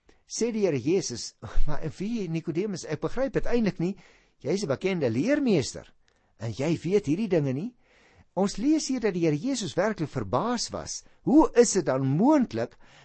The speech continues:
dat iemand wat die leer oor God ken en as leermeester van Israel dit aan ander onderrig, die dinge vir hom so onverstaanbaar vind? Jesus antwoord met gesag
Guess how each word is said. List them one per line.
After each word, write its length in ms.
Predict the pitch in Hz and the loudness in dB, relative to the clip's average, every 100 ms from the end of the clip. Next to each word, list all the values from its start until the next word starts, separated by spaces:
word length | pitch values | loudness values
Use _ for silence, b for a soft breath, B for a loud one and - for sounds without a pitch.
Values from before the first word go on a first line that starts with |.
| b | b
dat 240 | 160 170 | 2 2
iemand 500 | 277 277 302 254 233 | 0 2 4 2 0
wat 140 | 127 131 | -2 -2
die 120 | 123 | 0
leer 460 | 120 226 277 214 - | 0 2 4 2 2
oor 180 | 143 120 | 0 0
God 420 | - 208 - - | 0 0 0 -4
ken 480 | - 165 135 175 - b b b b | 0 2 0 -4 -10 b b b b
en 200 | 156 156 | 2 2
as 220 | 143 135 | 0 -2
leermeester 920 | 95 98 123 233 320 277 156 143 - 135 | -4 -6 0 4 4 4 2 2 0 -4
van 220 | 123 120 | -6 -8
Israel 460 | - 302 - 135 131 | -4 -4 -2 -2 0
dit 180 | 123 120 | 0 -2
aan 160 | 123 | -4
ander 260 | - 254 190 | -2 -2 -2
onderrig, 760 | 131 120 110 226 180 175 - - b b b b | -2 -4 -2 2 4 2 -4 -20 b b b b
die 380 | 98 98 285 302 | -18 4 6 6
dinge 440 | 139 131 117 110 - _ _ _ | 4 0 0 -4 -10 _ _ _
vir 300 | - - 165 | -14 -2 0
hom 260 | 131 160 | 2 0
so 220 | - - 156 | 0 -2 -2
onverstaanbaar 720 | 147 151 151 - 240 269 170 | -2 -4 -2 -2 -2 -4 -6
vind? 380 | - 80 - - _ _ _ _ _ _ _ _ | -8 -12 -12 -16 _ _ _ _ _ _ _ _
Jesus 540 | 87 123 208 196 135 - | -4 0 0 0 -6 -2
antwoord 420 | 139 123 127 117 | -4 -2 -4 -4
met 160 | 104 | -6
gesag 640 | - 107 - 180 - - | -10 -10 -4 -2 -2 -8